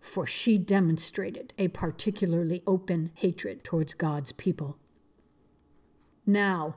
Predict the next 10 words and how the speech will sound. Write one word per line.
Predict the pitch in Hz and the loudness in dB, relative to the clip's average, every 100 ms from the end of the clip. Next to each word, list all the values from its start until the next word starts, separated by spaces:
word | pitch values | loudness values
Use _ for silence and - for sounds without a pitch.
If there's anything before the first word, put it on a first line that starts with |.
| - 208 | -10 2
during | 202 196 185 | 6 8 6
the | |
reign | 175 214 202 190 | 8 8 8 6
of | 175 | 4
King | - 214 208 | 6 6 6
Ahab, | 202 190 175 160 147 165 - | 4 4 2 0 -4 -10 -4
God | - 208 220 233 | 2 4 4 4
sent | - 247 226 226 | 2 4 2 0
the | 185 | -4
prophet | 214 208 208 202 | -2 -2 -2 -6